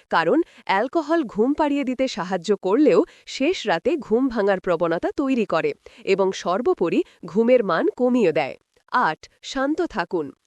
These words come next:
ঘুম হচ্ছে না বলে উত্তেজিত হয়ে পড়লে ঘুম আরও দূরে চলে যাবে। তার চেয়ে এ ধরনের পরিস্থিতিতে শান্ত থাকার চেষ্টা করুন। বই পড়া, লেখা, এমনকি মোজা ভাঁজ করার মতো কাজও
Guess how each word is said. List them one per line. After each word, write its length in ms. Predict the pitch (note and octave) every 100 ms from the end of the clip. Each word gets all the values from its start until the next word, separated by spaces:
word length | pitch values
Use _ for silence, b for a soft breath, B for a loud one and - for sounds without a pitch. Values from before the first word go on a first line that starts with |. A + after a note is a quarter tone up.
| b b G3
ঘুম 240 | - B3+ G4+ B3
হচ্ছে 340 | G#3+ - C#4+
না 120 | C4+
বলে 240 | B3+ C4 C4+
উত্তেজিত 500 | G3 - D4+ D#4+ D#4
হয়ে 280 | B3 G3+ F3+
পড়লে 420 | E3+ A3+ B3+ B3+ b b
ঘুম 280 | G3+ A#3+ D#4+ -
আরও 260 | F3 G3+ F4
দূরে 260 | A#3 C4+
চলে 260 | - E3+ E3+
যাবে। 320 | F3 D#3 C#3+ _ b b b
তার 200 | G3+ C#4+
চেয়ে 320 | - F#3 A3+ - B
এ 200 | G3 D4+
ধরনের 420 | D#4+ D4+ D4+ D#4+
পরিস্থিতিতে 720 | - F3+ G3 - G#3 E3+ C4+ G4
শান্ত 360 | A#3 G3 B3+
থাকার 340 | F#4 F#3 C4 F#4
চেষ্টা 380 | - G3 -
করুন। 360 | E3+ E3+ D3 C#3 - _ b b
বই 320 | F3 F#3 D4
পড়া, 340 | D4 F3+ E3+ F#3+
লেখা, 420 | D#3+ D#3 G3+ A#3 B B
এমনকি 420 | A#3 C4 D4 D#4+
মোজা 360 | A3+ F3 F#3+ E4
ভাঁজ 300 | B3 C#4 -
করার 300 | G3+ G#3 G#3+
মতো 240 | G#3 A3
কাজও 420 | - D#3 F3 A3+